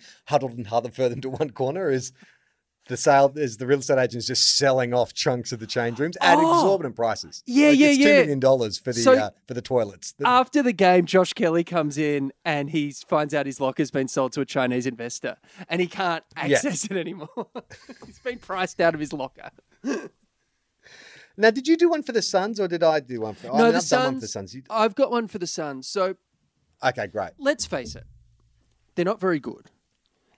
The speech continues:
Speaker 2: They're
Speaker 1: Yeah.
Speaker 2: probably not ever gonna be very good. Like, it's just, there's, it's just structurally a basket case there and,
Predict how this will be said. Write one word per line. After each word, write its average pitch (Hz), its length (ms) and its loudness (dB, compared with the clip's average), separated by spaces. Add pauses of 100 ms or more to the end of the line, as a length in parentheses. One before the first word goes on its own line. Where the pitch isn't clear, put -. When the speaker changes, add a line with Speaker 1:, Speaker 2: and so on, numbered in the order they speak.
(140)
Speaker 2:
They're 170 120 -6
Speaker 1:
Yeah. 175 40 -2 (100)
Speaker 2:
probably 190 380 0
not 147 240 0
ever 123 200 -4
gonna 110 200 -12
be 104 120 -16
very 101 280 -14
good. 101 300 -20
Like, 127 160 -10
it's 143 120 -18
just, - 320 -8
there's, 156 200 -2
it's 160 180 -8
just 175 200 -4
structurally 123 560 -6
a 117 60 -4
basket 110 420 -14
case 107 300 -14
there 110 380 -10
and, 104 180 -14